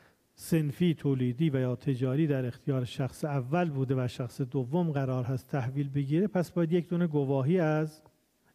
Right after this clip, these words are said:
این آدم مطالبه کنه. روش کار چیست؟ وقتی که ما به دفترخونه مراجعه می‌کنیم چند تا استعلام به ما می‌ده. یکی از این استعلام‌ها استعلام تأمین اجتماعی است.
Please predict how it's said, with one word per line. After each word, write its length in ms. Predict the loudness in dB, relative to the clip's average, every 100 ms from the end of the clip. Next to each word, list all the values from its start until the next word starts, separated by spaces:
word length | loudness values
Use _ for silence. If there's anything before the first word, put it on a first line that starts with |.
| -6
این 140 | -2
آدم 300 | 0 0 0
مطالبه 480 | 0 -2 -4 -6 -10
کنه. 200 | -12 -14 -16 _ _ -2
روش 400 | 2 4 2 2
کار 300 | 2 4 2
چیست؟ 480 | 2 2 4 2 -6 -20 _ _ _ _ _
وقتی 260 | -2 -2 0
که 120 | 0
ما 460 | 2 2 2 -2 -6
به 100 | -2
دفترخونه 640 | 0 -2 -2 -4 -2 -2 0
مراجعه 480 | 2 0 0 -2
می‌کنیم 420 | -2 -2 -2 -2 -2
چند 260 | -2 -2
تا 100 | 0
استعلام 640 | 0 -2 -4 -2 0 0 0
به 100 | 0
ما 160 | -2
می‌ده. 360 | -2 -2 -2 -4 -12 -20 -20 -20 -20 _ 0
یکی 300 | 2 4 4
از 160 | 4
این 140 | 4 4
استعلام‌ها 800 | 2 2 2 4 2 2 2 2
استعلام 640 | 0 0 0 2 0 0
تأمین 380 | 0 -2 -2 -4
اجتماعی 540 | -6 -6 -6 -6 -8
است. 380 | -12 -18 -20